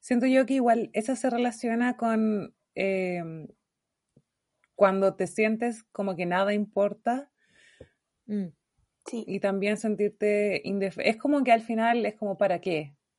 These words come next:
Speaker 3: Claro, y sentirte como que nada vale la pena, como que no vale la pena pedir ayuda,
Speaker 2: Sí.
Speaker 3: pero siempre, siempre vale la pena pedir ayuda.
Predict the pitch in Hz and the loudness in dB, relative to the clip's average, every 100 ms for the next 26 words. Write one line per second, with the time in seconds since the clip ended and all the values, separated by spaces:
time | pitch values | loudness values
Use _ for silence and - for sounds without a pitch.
0 | _ 254 269 254 240 233 233 269 294 285 | _ -4 0 0 0 -4 -4 -4 -2 -2
1 | 269 254 247 254 269 269 277 269 262 247 | -2 -2 -2 0 2 2 2 0 -2 -4
2 | 254 262 247 - 226 220 220 240 254 262 | -4 -4 -6 -8 -8 -4 -2 0 0 2
3 | 254 240 247 247 247 247 247 247 196 190 | 0 -2 -2 0 0 0 0 0 -2 -8
4 | - 208 202 196 175 - 226 240 233 226 | -8 -8 -6 -8 -12 -8 -4 -2 0 -2
5 | 226 220 220 220 220 214 214 202 190 | -2 -2 -4 -6 -6 -6 -4 -6 -8